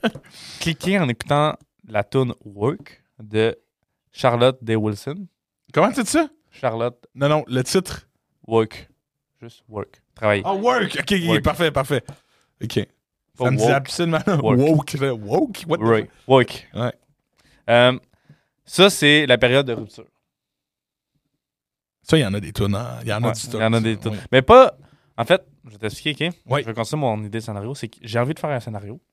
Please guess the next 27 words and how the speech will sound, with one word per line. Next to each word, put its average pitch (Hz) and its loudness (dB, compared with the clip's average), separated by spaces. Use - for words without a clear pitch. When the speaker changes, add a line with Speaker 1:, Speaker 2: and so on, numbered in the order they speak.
Speaker 1:
En 110 -8
fait, 190 0
j'ai 110 -10
écrit 123 -10
quatre - 2
vidéoclips 113 -6
avec 113 -4
cette - -14
histoire-là. 98 -8
L'histoire 127 2
de, 113 -4
de 110 -8
ce 110 -10
couple-là. 98 -14
Speaker 2:
Ouais. 120 -4
Speaker 1:
J'ai 101 -20
écrit - -12
la 98 -4
rupture, 143 -4
j'ai 107 -12
écrit 110 -8
la 104 -6
période 110 -4
de 110 -4
crousage, 120 -4
la 120 -4
rencontre, 120 -8